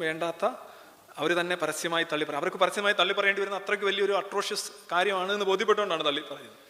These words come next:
അതിനുവേണ്ടി വാദിക്കേണ്ടി വരുന്ന അവസ്ഥ. എന്തുമാത്രം മതം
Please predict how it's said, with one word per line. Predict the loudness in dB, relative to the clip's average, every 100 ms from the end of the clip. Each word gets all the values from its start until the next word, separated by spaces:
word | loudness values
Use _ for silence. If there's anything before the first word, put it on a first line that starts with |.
| -20 -20 _ _ _
അതിനുവേണ്ടി | -8 -6 -6 -4 -4 -4 -10 -8
വാദിക്കേണ്ടി | -6 -6 -8 -10 -10
വരുന്ന | -12 -14
അവസ്ഥ. | -18 -18 -20 -20 _ _ _ _ _ -10
എന്തുമാത്രം | -6 -6 -4 -6 -4
മതം | -2 -2 -4